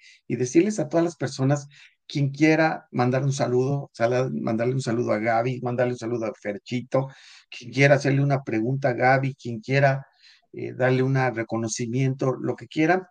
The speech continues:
pueden ir haciendo y en un momento del programa más adelante, con mucho gusto los vamos a leer, los vamos a comentar, Gaby les va a contestar, este, de todo esto. Entonces, vamos a pasar,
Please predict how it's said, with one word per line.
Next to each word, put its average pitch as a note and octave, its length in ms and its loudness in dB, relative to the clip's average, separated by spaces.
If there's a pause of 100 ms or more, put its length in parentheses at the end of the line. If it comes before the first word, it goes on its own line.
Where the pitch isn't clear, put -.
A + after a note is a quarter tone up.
(100)
pueden G3+ 320 2
ir - 160 -18
haciendo A#3+ 480 -2
y E3 180 8
en E3+ 120 4
un G3 60 -2
momento F#3+ 340 0
del E3 100 -4
programa D3+ 480 -2
más D3 200 -6
adelante, C#3+ 520 -2 (320)
con B2 200 0
mucho C#3+ 240 -2
gusto A#2+ 300 -8
los G2+ 160 -4
vamos G2+ 280 -6
a D#2 100 -14
leer, G#2 360 -8 (360)
los G#2 160 -10
vamos A#2+ 260 -2
a G2+ 300 -6
comentar, F#2 680 0 (300)
Gaby A#2+ 260 4
les G#2+ 200 0
va A2+ 60 2
a - 40 -12
contestar, A2+ 760 2 (320)
este, G2+ 560 -4 (320)
de G#2+ 140 -6
todo A2 300 0
esto. G#2+ 200 -2
Entonces, C#3 460 0 (2250)
vamos F#3 380 0
a D3+ 240 4
pasar, F3+ 420 2